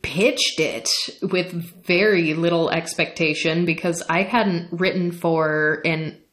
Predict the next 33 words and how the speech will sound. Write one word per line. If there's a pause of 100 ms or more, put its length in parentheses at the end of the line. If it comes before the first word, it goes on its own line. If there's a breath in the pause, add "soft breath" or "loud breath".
(120)
online
article
of
that
scale
before.
<laughs> (180)
So (320)
I
wasn't
sure
if
just
on
that
alone (220)
they'd
pass
on
it,
but
they
picked
up
my
pitch.
I
wrote
my
article. (360 loud breath)
I
was
really,